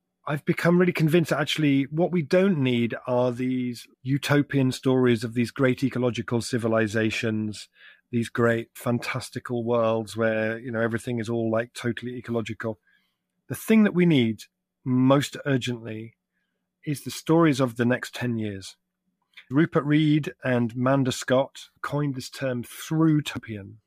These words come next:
We need throughtopian stories, which are the stories of how people in twenty twenty-three got started and what happened and what it led to and then what that led to. And then, and as much as anything, what did it feel like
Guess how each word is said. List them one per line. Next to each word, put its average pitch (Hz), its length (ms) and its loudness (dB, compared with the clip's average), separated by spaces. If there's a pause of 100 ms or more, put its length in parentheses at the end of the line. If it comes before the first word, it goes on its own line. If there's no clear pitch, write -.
(440)
We 135 80 -2
need 127 180 -2
throughtopian 151 1300 0
stories, 107 640 -8 (240)
which 143 160 -2
are 143 60 2
the 127 100 0
stories 165 420 2
of 123 100 -2
how 165 320 0
people 147 360 -2
in 120 100 -2
twenty 131 360 -6
twenty-three 123 720 -6 (540)
got - 260 2
started 120 680 -2 (120)
and 127 160 2
what 147 180 4
happened 123 340 -2
and 117 120 0
what 147 100 4
it 151 120 0
led 131 200 -2
to 120 200 -2
and 127 100 4
then 147 120 6
what 147 180 2
that 135 200 0
led 120 220 -4
to. 117 200 -4
And 113 140 2
then, 139 220 2 (500)
and 147 100 2
as 151 140 0
much 190 220 0
as 170 100 2
anything, 220 520 2 (560)
what 143 360 -2
did 226 140 2
it - 120 0
feel 208 460 2
like 110 640 -6